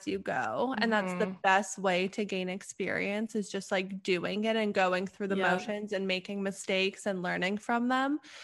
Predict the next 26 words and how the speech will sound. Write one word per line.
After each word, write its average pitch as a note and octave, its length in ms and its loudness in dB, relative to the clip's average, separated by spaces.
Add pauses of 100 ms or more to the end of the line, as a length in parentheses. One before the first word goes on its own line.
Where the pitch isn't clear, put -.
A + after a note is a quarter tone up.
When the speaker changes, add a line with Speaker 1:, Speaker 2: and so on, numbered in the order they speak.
Speaker 2:
Right. G3 280 6
Speaker 1:
You're - 100 4
never A3 240 0
gonna A#3 200 4
feel A#3 240 4
ready. G3 340 4
So A3+ 180 -2
literally G#3 480 2
just G#3 320 -2
start G3 540 6
and G#3+ 180 2
just, G3+ 300 -4
like, F3+ 360 0 (1080)
Speaker 2:
And B3 180 4 (120)
no G#3+ 160 10
one's D4+ 240 10
ever G#3+ 220 10
gonna, A3 200 8
like, G3 160 8
know F#3 460 4
Speaker 1:
and - 80 8
then E3+ 60 6
Speaker 2:
everything. F3 540 -2
Speaker 1:
do F#3 160 -2
it. A2+ 200 -4 (320)
Speaker 2:
Yes. G3+ 640 8